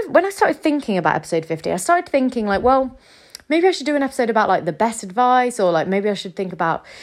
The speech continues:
you know, what's, like, what are the key things that I, I wish I'd known sooner when starting my virtual reality company.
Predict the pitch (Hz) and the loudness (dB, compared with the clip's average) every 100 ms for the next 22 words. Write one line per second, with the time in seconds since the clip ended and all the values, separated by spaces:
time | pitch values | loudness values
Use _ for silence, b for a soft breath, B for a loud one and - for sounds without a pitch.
0 | B B 214 170 165 240 - - 226 196 | B B -4 -2 0 0 0 -4 -4 -4
1 | - - 349 262 240 240 - 262 226 - | -4 -4 -4 -2 -4 -4 -4 -4 -2 0
2 | 226 202 196 190 - 175 202 196 196 - | 2 2 -2 -4 -4 0 0 2 0 -4
3 | B B B B B B 190 185 180 226 | B B B B B B -2 0 0 -2
4 | - 196 180 180 185 170 165 165 151 151 | 0 0 0 2 2 2 0 -4 -8 -12
5 | - - 202 185 160 151 156 160 - 170 | -12 -2 0 0 -2 -4 -4 -6 -4 0
6 | 160 156 160 160 160 156 156 160 151 - | 0 -2 -6 -4 -4 -2 -2 -4 -10 -14
7 | - 160 - 160 160 151 151 156 156 147 | -4 -4 -4 -6 -4 -4 -6 -8 -8 -8
8 | 151 - - - | -8 -10 -10 -14